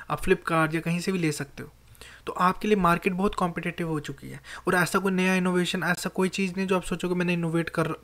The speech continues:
कर रहा हूँ या नई चीज़ है, क्योंकि वो already मार्केट में होगी। नाइंटी नाइन परसेंट चीज़ें already है मार्केट में,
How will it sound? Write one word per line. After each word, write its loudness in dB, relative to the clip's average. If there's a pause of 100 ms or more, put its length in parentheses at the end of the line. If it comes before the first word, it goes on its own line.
कर 0
रहा 4
हूँ 2 (260)
या 4
नई 4
चीज़ -4
है, -4
क्योंकि 0
वो 4
already 4
मार्केट 2
में 0
होगी। 4
नाइंटी 2
नाइन 4
परसेंट -2
चीज़ें -2
already 4
है 10
मार्केट 2
में, -8